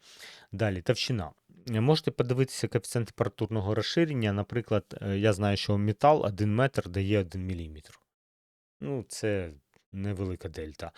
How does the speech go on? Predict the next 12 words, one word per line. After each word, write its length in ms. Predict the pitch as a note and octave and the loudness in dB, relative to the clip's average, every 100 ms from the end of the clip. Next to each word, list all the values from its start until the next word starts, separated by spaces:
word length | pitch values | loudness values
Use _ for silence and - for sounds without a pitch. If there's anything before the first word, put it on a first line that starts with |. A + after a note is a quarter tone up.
| - - - - | -18 -20 -14 -4
Пісок, 460 | A2+ - D#3 - - | 0 6 6 6 -4
е, 220 | G2+ G#2 F#2+ - G#2+ | -2 -2 -4 -12 -8
п'ятдесят 460 | A2 G2 - A#2+ G#2+ | -6 -4 2 2 2
градусів, 800 | G2+ C3 A#2+ G#2+ - F2+ - - | 2 2 2 -4 -6 -10 -10 -18
все 200 | - A#2 | -2 -2
ж 80 | - | -2
таки 680 | G2+ - F#2+ F2+ F#2 F2+ F#2 | -10 -8 -6 -2 -2 -4 -4
навряд 340 | G#2 G#2 G2 | -2 0 0
чи 120 | - E2+ | -2 -6
у 40 | |
вас 160 | F2+ F#2 | -6 -6
акумулятор 600 | - F2+ F2 E2+ - | -6 -4 -4 -4 -6